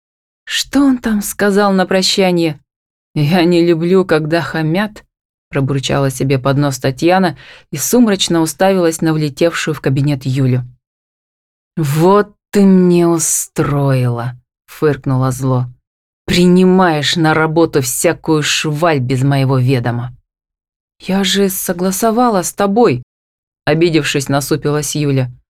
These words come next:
Вроде девчонка толковая, знает, как чужих мужиков уводить. «Девка эта своего не упустит», ощерилась Фокина.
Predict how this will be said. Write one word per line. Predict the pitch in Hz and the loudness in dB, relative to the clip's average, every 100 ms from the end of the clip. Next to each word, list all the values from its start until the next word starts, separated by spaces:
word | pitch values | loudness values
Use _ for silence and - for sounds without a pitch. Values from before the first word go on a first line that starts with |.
| _ _ - | _ _ -4
Вроде | 185 208 202 | 0 2 0
девчонка | 151 165 190 - 294 254 | -2 -4 -2 0 0 0
толковая, | 196 190 185 262 262 220 170 131 _ _ _ - | 0 -2 0 2 2 2 -2 -6 _ _ _ -6
знает, | 135 131 156 160 170 160 | -2 2 2 4 2 0
как | 170 160 | -4 -4
чужих | - 165 175 175 | -4 -2 -2 -2
мужиков | 151 151 156 - 240 - | -2 -4 -4 -2 -2 0
уводить. | 294 196 131 127 123 - _ _ _ _ | 0 2 0 -2 -4 -16 _ _ _ _
«Девка | 160 156 147 156 175 190 - | -2 0 0 2 0 -2 -2
эта | 165 147 127 127 | 0 0 -2 -4
своего | 123 165 165 170 185 202 | -2 2 2 4 4 2
не | 214 220 | 2 2
упустит», | 226 - 151 160 - - 131 - - _ _ _ - | 0 -2 0 0 0 -4 -4 -6 -18 _ _ _ -6
ощерилась | 139 - 151 139 135 131 | -2 0 0 0 -2 -4
Фокина. | - 156 131 131 127 | -6 -4 -4 -2 -2